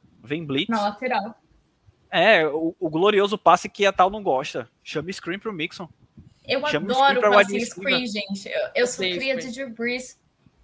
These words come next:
Speaker 1: Vou deixar
Speaker 3: Odeio
Speaker 1: essas duas aí
Speaker 3: screen. Meu
Speaker 1: brigarem, ó.
Speaker 3: Deus do
Speaker 1: Se
Speaker 3: céu.
Speaker 1: virem. É, é treta aqui das duas. Peraí, vai. Briguem.
Speaker 3: <laughs>
Speaker 1: Briguem.
Speaker 3: A porcentagem de, de
Speaker 1: Anti-
Speaker 3: acerto do screen, assim, de acerto não,
Speaker 1: Anti
Speaker 3: de
Speaker 1: e a favor do screen.
Speaker 3: positividade do screen é ridícula.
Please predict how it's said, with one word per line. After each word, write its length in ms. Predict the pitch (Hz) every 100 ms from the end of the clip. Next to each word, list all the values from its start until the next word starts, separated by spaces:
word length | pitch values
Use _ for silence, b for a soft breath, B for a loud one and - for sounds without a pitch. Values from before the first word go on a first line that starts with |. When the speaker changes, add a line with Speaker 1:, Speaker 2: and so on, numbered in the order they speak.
| _ _ -
Speaker 1:
Vou 100 | 135
deixar 220 | 160 170
Speaker 3:
Odeio 140 | 170
Speaker 1:
essas 100 | 180
duas 160 | 143 151
aí 60 | 143
Speaker 3:
screen. 40 |
Meu 160 | 135 143
Speaker 1:
brigarem, 260 | 123 123 113
ó. 40 |
Speaker 3:
Deus 120 | -
do 80 | -
Speaker 1:
Se 100 | -
Speaker 3:
céu. 200 | 170 165
Speaker 1:
virem. 280 | 147 180 165 b b b _
É, 240 | 131 147 160
é 40 |
treta 360 | - 170 160 151
aqui 160 | 151
das 160 | 147 143
duas. 220 | 131 120
Peraí, 240 | - 139 127
vai. 240 | 135 107 _ _ _ _ -
Briguem. 500 | 131 170 180 127 107
Speaker 3:
<laughs> 720 | - 226 294 - 311 247 -
Speaker 1:
Briguem. 360 | - 269 220 294
Speaker 3:
A 40 |
porcentagem 540 | 254 370 370 349 339 349
de, 280 | 302 302 233
de 360 | 226 302 254 -
Speaker 1:
Anti- 320 | 262 247 285
Speaker 3:
acerto 200 | 277 240
do 140 | 339
screen, 500 | - 330 285 339 285 -
assim, 180 | 254 247
de 80 |
acerto 220 | 240 277 311
não, 80 | 202
Speaker 1:
Anti 120 | 202 214
Speaker 3:
de 80 | - 147
Speaker 1:
e 60 |
a 60 | 147
favor 300 | 147 135 131
do 120 | 127
screen. 260 | - 113 95
Speaker 3:
positividade 880 | 302 339 370 349 302 226 233 277
do 120 | 240 262
screen 340 | - 269 294
é 220 | 269 233
ridícula. 920 | 254 302 - 208 302 320 247 190 160